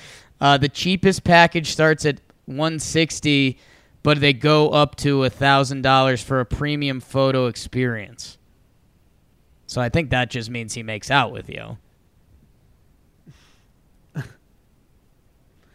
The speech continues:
Speaker 2: So he's hosting an event, and he's like, "You can come to the event for a hundred bucks, but if you want, like, a V I P pass where you get to take a picture with me, it's a thousand bucks."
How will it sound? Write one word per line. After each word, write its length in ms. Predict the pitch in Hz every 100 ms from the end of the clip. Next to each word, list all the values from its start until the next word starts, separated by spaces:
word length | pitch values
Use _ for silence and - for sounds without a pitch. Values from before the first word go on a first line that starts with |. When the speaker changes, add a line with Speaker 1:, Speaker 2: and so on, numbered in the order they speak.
| _ _
Speaker 2:
So 160 | - 160
he's 120 | 147
hosting 380 | 156 185 - 165
an 60 |
event, 400 | 143 123 135 113 - _ _ _ _ _ _
and 80 | 120
he's 120 | 123
like, 160 | 123 123
"You 180 | 143
can 80 | 135
come 240 | 117 151 165
to 60 |
the 60 | 147
event 260 | 135 135
for 160 | 117 127
a 80 | 110
hundred 400 | 131 135 113 92
bucks, 560 | 120 101 87 - - _ _ _ _ _ -
but 140 | 117
if 100 | 117
you 200 | 127 160
want, 420 | 143 151 147 135 - _ -
like, 180 | 123
a 60 | 113
V 340 | 104 104 147
I 180 | 143 127
P 540 | 113 - 156 123 104 95 _ _ _ _ _ _ _ _
pass 360 | - 131 135 -
where 100 | 131
you 80 | 113
get 140 | 120
to 60 | 110
take 120 | 120
a 60 | 101
picture 300 | 120 120 160
with 100 | 156
me, 100 | 160
it's 120 | 135
a 60 | 98
thousand 440 | - 120 117 98
bucks." 440 | - - - -